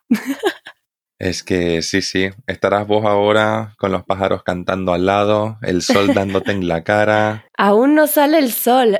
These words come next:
Speaker 1: creo. Bueno, por lo menos no lo siento. Creo que está apenas por salir cuando se ve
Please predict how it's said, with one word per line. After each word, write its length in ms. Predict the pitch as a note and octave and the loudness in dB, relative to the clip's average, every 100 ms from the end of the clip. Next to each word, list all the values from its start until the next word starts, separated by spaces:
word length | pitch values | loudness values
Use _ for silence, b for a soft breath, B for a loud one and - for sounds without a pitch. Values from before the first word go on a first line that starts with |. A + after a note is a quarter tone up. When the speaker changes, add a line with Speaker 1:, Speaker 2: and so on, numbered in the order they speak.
| - | -4
Speaker 1:
creo. 460 | - G3 A3+ G#3+ - G3 | -8 -4 -2 -4 -6 -2
Bueno, 300 | G#3 G3+ G3+ | 0 0 -2
por 140 | G3+ | -4
lo 80 | G#3 | -4
menos 280 | G#3+ B3 B3 | -2 -2 -2
no 120 | A#3+ | -2
lo 120 | A#3+ | -2
siento. 600 | A3+ A#3 A3+ G#3+ G3 - | -4 -4 -4 -2 -4 -4
Creo 180 | A#3 C4 | -4 -2
que 100 | E4+ | -2
está 500 | E4+ - B3+ B3+ A#3+ B B B B B _ _ - | -2 2 4 4 0 B B B B B _ _ -10
apenas 500 | G3+ - G3+ G#3+ G#3 | -8 -2 0 2 0
por 180 | A3+ G3+ | 0 -2
salir 400 | G3+ F#3+ G#3 C#4 | 0 2 2 2
cuando 280 | B3 A3+ G#3+ | -2 0 0
se 160 | G#3+ | -2
ve 460 | G#3 G#3 G#3 G#3+ | 0 2 4 2